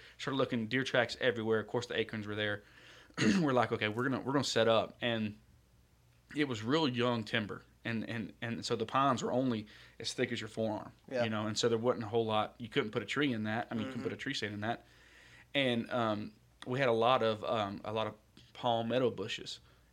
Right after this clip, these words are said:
Speaker 1: And so we just brushed in a blind with the palmetto bushes. And, um,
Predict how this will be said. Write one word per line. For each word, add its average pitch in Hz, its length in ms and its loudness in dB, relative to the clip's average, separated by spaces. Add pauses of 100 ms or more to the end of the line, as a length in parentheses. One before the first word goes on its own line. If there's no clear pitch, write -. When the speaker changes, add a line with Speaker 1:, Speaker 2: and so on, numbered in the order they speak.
Speaker 1:
And 110 180 -4
so 110 220 2
we 110 260 0
just 120 400 -4
brushed 117 300 0
in 113 40 -4
a 110 40 -4
blind 113 600 2
with 110 160 -2
the 107 80 -8
palmetto 120 420 2
bushes. 107 440 -6 (680)
And, 113 280 0
um, 107 520 -2